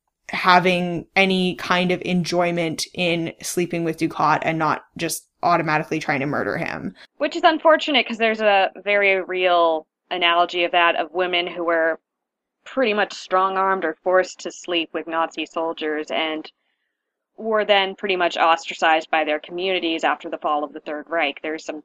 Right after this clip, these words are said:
Speaker 2: terrifying stuff to find from that.
Speaker 1: Yeah, and the, uh, of course, uh, Korean and other, uh, Southeast Asian women who were made comfort women for Japanese soldiers.
Speaker 2: Mm-hmm.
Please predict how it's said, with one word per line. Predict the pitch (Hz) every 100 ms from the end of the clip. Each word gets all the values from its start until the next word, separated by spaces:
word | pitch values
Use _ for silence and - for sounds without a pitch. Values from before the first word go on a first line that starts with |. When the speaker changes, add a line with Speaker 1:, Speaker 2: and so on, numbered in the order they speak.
| _
Speaker 2:
terrifying | - - 254 196 - 170 160 156
stuff | - 175 151
to | -
find | 160 147 143 147
from | 151 139
that. | 139 127 107 _ _ _ -
Speaker 1:
Yeah, | 208 190
and | - 196 190
the, | 196 190
uh, | 185
of | 175
course, | - 170 -
uh, | 180 170
Korean | - 185 180 175 170 170
and | 170 -
other, | 165 170 170 170
uh, | 165 165
Southeast | - 175 170 165
Asian | 170 170 170
women | 165 165 165
who | 165 170 165 165 - - -
were | 185 180 170
made | 170 165
comfort | 151 175 165 165 165
women | 165 160
for | 160 165
Japanese | 160 156 170 156 156
soldiers. | 160 156 - - - - - -
Speaker 2:
Mm-hmm. | 170 156 147